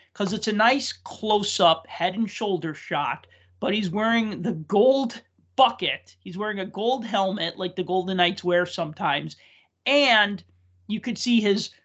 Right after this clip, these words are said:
long blonde hair coming out from the side of his helmet. But if you look in his helmet,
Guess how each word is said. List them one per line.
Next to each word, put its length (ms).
long 560
blonde 480
hair 360
coming 360
out 220
from 160
the 60
side 340
of 80
his 140
helmet. 420
But 220
if 160
you 120
look 280
in 200
his 220
helmet, 480